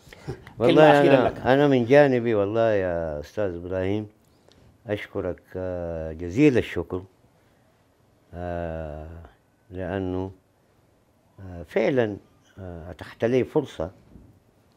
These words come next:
Speaker 1: يعني، إنه، آه،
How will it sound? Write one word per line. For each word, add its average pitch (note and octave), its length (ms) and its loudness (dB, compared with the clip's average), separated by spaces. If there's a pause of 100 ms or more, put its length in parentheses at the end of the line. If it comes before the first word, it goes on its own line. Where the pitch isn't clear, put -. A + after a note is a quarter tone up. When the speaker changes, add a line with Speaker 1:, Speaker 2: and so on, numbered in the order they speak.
(1120)
Speaker 1:
يعني، F#2+ 500 -8
إنه، F#2+ 400 -6 (240)
آه، F2 800 -16